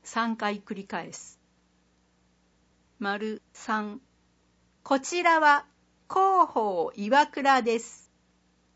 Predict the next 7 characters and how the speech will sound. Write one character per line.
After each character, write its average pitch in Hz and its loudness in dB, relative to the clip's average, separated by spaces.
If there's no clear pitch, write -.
丸 208 -8
四、 202 -4
チ - 2
ャ 349 6
イ 349 -4
ム 339 0
音。 185 -6